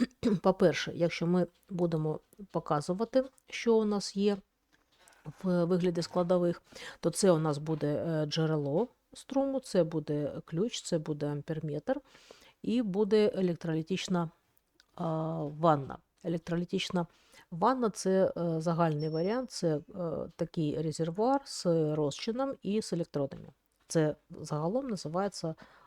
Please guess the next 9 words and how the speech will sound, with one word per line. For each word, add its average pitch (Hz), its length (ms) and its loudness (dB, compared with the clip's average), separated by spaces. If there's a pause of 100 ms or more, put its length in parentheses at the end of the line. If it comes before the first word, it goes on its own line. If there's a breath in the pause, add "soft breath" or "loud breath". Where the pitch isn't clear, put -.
одним 165 300 -2
словосполученням 190 760 -4
електролізна 165 540 -2
ванна. 139 340 -8 (420 loud breath)
Але 160 220 4
якщо 170 240 2
ви 165 80 -2
написали 160 560 -2
окремо, 147 500 -2